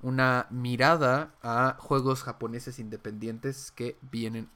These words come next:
para salir este año. Entonces, pues, está cargadito. Obviamente sé que no van a tomar todo de lo que les dije, pero también hay eventos en julio, agosto. Entonces, pues, está chido. Va a haber muchas cosas de qué hablar, mucha carnita, mucho jugo.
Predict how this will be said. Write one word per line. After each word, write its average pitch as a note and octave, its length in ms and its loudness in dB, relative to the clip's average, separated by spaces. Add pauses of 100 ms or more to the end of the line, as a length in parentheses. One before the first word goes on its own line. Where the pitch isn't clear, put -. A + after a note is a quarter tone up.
para B2 180 -2
salir A2 320 -10
este A2 240 -14
año. G#2+ 260 -14 (640)
Entonces, D3+ 560 -2
pues, C3+ 300 -2
está E3 220 -4
cargadito. D3 680 -2 (300)
Obviamente C#3+ 480 0
sé C3+ 120 -4
que B2 120 -2
no B2 100 2
van A#2 160 2
a A2 80 -4
tomar A#2 260 0
todo A#2 200 2
de A2 60 8
lo - 120 6
que A#2+ 80 2
les C3+ 140 0
dije, D#3 260 2
pero A#2 280 -2
también A#2 420 -6
hay B2 160 -4
eventos A#2 380 -6
en A2 100 -10
julio, D3+ 560 2 (100)
agosto. C3+ 680 -6 (920)
Entonces, B2 1120 -2
pues, A#2+ 600 -4 (480)
está C#3 280 -6
chido. B3 360 0
Va D#3 60 6
a - 20 8
haber C#3 200 4
muchas D3 360 0
cosas C#3 260 -4
de A#2+ 120 -6
qué C3+ 120 -6
hablar, F3 520 -2
mucha C3 280 -8
carnita, C#3+ 640 -2
mucho C#3 260 -6
jugo. D#3+ 520 -2